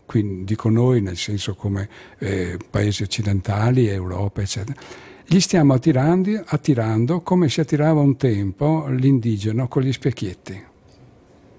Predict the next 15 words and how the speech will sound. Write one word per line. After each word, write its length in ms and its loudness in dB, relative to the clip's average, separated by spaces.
Ma 140 6
questi 320 2
sono 260 2
i 60 4
futuri 680 0
schiavi 680 0
che 280 -2
a-, 180 -4
agiranno 800 -2
in 200 -8
questo 320 -2
continente. 880 -6
Entreranno 520 4
in 60 6
contrapposizione 1120 2